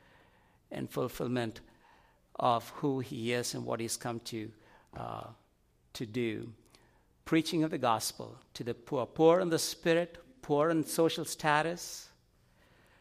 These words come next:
and so when that happens, I think this is something that we can take away, that, y-, y-, you know, you and I are not being invited to this divine unfolding center stage.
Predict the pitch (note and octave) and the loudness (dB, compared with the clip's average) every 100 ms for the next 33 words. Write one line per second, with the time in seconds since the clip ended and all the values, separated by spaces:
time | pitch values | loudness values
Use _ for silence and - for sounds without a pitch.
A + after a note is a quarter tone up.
0 | _ _ _ - - F#3+ F#3+ A#3+ A#3 A3 | _ _ _ -8 4 6 10 10 10 12
1 | B3 F#3+ C4 C4+ G#3 F#3 G3+ A#3+ E3+ B3+ | 12 12 12 12 8 8 8 6 8 8
2 | B3 B3+ - A3 A3 G#3 G#3 G#3 G3 - | 8 4 4 4 4 4 4 4 2 4
3 | G3 G3 F3 G#3 F3 D#3 D#3 - - C#4 | 2 2 4 4 6 6 6 4 -4 0
4 | - B3 D4+ D#4 C4 F#3+ F#3+ F#3 - - | 0 0 -4 0 4 8 8 6 2 -6
5 | - C3+ D3+ D#4 C#4+ F#3 D#3+ F#3 E3 G#3+ | -4 -2 4 8 10 12 10 8 6 6
6 | A3+ F#3+ E3 C#3+ D#3+ F3 F3+ D3+ C#3 - | 4 4 4 6 8 10 10 6 4 -2
7 | E3+ D#3+ C3+ A#2 A2 D3+ E3+ F#3+ G3+ G3+ | 0 0 0 0 2 4 6 6 6 2
8 | G#3+ - E3 D3+ - D#3 B2+ A#2+ A2+ A2 | 0 0 0 2 4 4 4 0 0 -4
9 | A#2 - _ _ _ - - B2 A2+ A#2 | -8 -14 _ _ _ -10 -4 -4 -4 -8
10 | - G#2+ - - | -8 -10 -10 -12